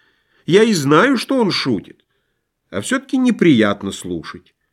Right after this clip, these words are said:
Вот эдакое он всегда говорит, и иной раз слушаешь, слушаешь,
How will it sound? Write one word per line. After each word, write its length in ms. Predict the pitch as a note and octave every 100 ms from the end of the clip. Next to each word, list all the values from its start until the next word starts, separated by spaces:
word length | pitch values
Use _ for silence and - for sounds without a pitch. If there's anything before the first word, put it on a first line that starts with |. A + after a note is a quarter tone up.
| _ _ _ _ _ _ -
Вот 380 | A3 G#3+ - _ _ _ -
эдакое 480 | D#3+ B2+ G2+ G#2 F#2+
он 80 |
всегда 380 | F2+ - B2+ D3
говорит, 500 | G2+ B2 C#3 B3+ A#3
и 60 | B2
иной 180 | A#2+ C#3+
раз 180 | C3+
слушаешь, 600 | B2+ - A#3+ A#3 D3 A2+ -
слушаешь, 500 | B2 F#2+ G2+ F2